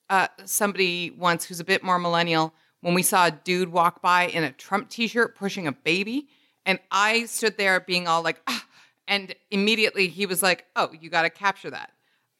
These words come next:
So, and maybe that speaks to the temerity as well, because if you're already capturing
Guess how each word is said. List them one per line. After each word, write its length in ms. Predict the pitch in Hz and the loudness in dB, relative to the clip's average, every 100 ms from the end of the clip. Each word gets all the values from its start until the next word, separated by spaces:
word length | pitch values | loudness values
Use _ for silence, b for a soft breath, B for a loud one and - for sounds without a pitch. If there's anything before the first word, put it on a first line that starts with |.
| _ | _
So, 460 | - - 247 233 226 | -4 0 2 2 2
and 180 | 247 247 | 0 2
maybe 300 | 277 320 320 | 2 0 -2
that 260 | 269 247 | -2 -2
speaks 340 | - 247 214 - | -4 -8 -8 -8
to 120 | 220 | -8
the 100 | 190 | -8
temerity 540 | 190 226 302 190 120 | -6 0 2 2 0
as 120 | 113 - | -2 0
well, 240 | 208 - - | -2 -4 -10
because 200 | 196 190 | -12 -12
if 160 | 180 | -8
you're 140 | 214 202 - | -8 -8 -2
already 420 | 202 220 214 208 | 2 2 0 -4
capturing 840 | 202 - 185 185 - 175 156 156 | -8 -4 -2 -2 -6 -10 -10 -10